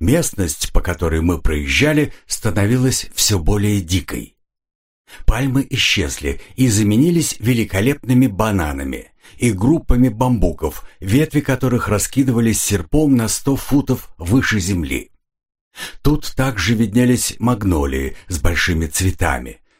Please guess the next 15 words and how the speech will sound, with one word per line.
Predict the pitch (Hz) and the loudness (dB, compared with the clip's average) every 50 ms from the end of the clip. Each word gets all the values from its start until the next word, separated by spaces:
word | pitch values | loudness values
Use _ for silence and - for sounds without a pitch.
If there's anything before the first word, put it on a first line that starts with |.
| _ _ - | _ _ -4
наполнявшими | 101 101 - 87 85 85 90 87 87 - - - 82 73 71 78 | -2 0 0 0 0 0 0 0 0 -2 -4 -4 -4 -4 -4 0
воздух | 82 120 139 135 107 98 117 110 95 - - - - - | 2 2 2 2 0 -2 -2 -2 -2 -4 -6 -8 -12 -6
благоуханием, | 80 87 101 98 87 101 95 90 80 - - 78 71 65 67 67 65 57 55 - - _ _ _ - - - - | -2 0 0 0 2 2 0 0 0 -2 -2 -2 -2 -2 -2 -4 -6 -8 -10 -12 -16 _ _ _ -20 -16 -6 -2
великолепные | 110 135 127 127 - 123 123 127 147 147 - 107 135 135 127 | 0 2 2 2 2 0 2 2 0 0 0 0 2 2 2
клены, | 123 - - 92 90 92 80 78 73 71 69 69 69 - - - _ _ _ _ _ - | 0 -2 -2 0 2 2 2 0 0 -2 -4 -6 -8 -10 -14 -20 _ _ _ _ _ -4
разнообразных | 82 92 101 87 80 78 78 82 80 76 - 104 110 107 82 80 92 85 - - | -2 0 0 0 -2 -2 -2 -2 -2 0 0 0 0 0 -2 -2 -4 -6 -2 0
видов | 123 135 113 113 104 87 80 | 2 2 2 2 0 -2 -2
дубы, | 78 76 76 73 90 73 - 69 67 64 - - - - _ _ _ _ - - - - | -2 0 0 2 4 2 2 2 0 -6 -8 -12 -16 -20 _ _ _ _ -20 -20 -8 -4
каштановые | - 123 113 - - 127 110 107 104 98 90 92 101 98 92 | 0 0 2 2 2 2 0 2 0 0 2 2 2 2 2
деревья, | 80 90 92 90 92 90 87 78 76 87 85 78 - - - - - _ _ _ _ | 2 0 0 2 2 0 0 0 0 0 -2 -2 -4 -6 -14 -20 -20 _ _ _ _
громадные | - - - - 76 76 73 78 80 76 78 92 90 90 | -14 -8 -4 -2 -2 0 0 0 0 0 0 0 0 0
сосны, | 85 - - 120 107 - - - - 76 71 - - - - - | 0 0 2 2 0 0 -2 -4 -4 -6 -6 -8 -10 -16 -10 -4
похожие | - 95 85 - - 117 120 95 85 101 101 95 | -4 -4 -2 -2 -2 -2 -2 0 0 0 0 2
на | 92 104 107 107 | 2 0 0 -2
панданусы, | - - - 95 90 95 87 82 95 85 76 67 - - - - - - | -4 -4 -2 -2 -2 -2 -2 -2 -2 -2 -4 -6 -6 -6 -6 -6 -6 -8